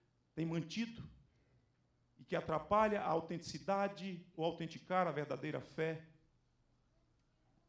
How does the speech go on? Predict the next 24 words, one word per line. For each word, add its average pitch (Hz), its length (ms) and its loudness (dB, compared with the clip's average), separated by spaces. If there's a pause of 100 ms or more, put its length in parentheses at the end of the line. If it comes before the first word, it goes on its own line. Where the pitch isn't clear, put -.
(420)
Se 202 140 -4
for 202 140 4
o 196 40 4
seu 180 140 2
caso, 175 540 2 (1400)
eu 180 100 2
gostaria 196 320 4
de 175 60 2
recomendar 170 480 2
a - 20 2
você 147 300 0
que 180 100 -10
se 208 100 -4
curvasse 185 520 0
diante 117 260 -2
de 92 60 -6
Deus, - 440 -8 (2000)
a - 80 -16
que - 120 -10
se 226 100 2
humilhasse 185 500 6
diante 98 300 0
de 92 60 -6
Deus, - 500 -8